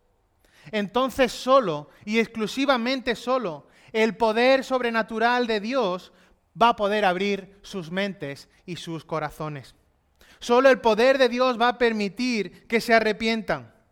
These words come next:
y solo el poder de Dios va a darle fe para salvación. No he venido a llamar a justos, sino a pecadores. Ahora, en este pasaje que aparece aquí vemos a Mateo.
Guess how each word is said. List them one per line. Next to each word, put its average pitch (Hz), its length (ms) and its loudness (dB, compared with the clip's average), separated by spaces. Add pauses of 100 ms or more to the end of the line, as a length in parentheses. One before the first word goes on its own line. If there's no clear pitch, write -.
(320)
y 185 120 -8
solo 233 280 0
el 226 100 0
poder 208 320 0
de 220 120 -2
Dios 180 360 -4
va 180 100 4
a 175 40 0
darle 180 320 -2
fe 151 480 -8 (240)
para 151 480 -4 (140)
salvación. 147 640 -8 (2250)
No 180 100 -2
he 208 80 2
venido 185 400 -2
a 151 60 -2
llamar 160 280 -4
a 147 60 -4
justos, 143 560 -14
sino 147 340 -12
a 131 120 -14
pecadores. 127 600 -14 (760)
Ahora, 226 240 6
en 220 80 2
este 240 180 -2
pasaje 220 480 0
que 202 100 0
aparece 208 360 0
aquí 226 240 -4
vemos 220 340 -2
a 214 60 0
Mateo. 208 520 -2